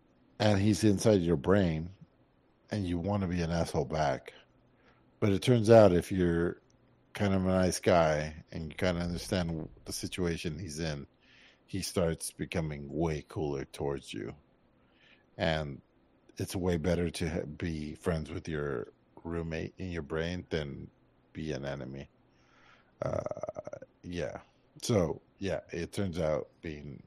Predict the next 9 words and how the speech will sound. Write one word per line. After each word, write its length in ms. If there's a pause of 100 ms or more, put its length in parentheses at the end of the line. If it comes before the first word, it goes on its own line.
quite 280
a 40
friendship. 440 (760)
If 200
you 120
want 220
it 80
to 60
be. 220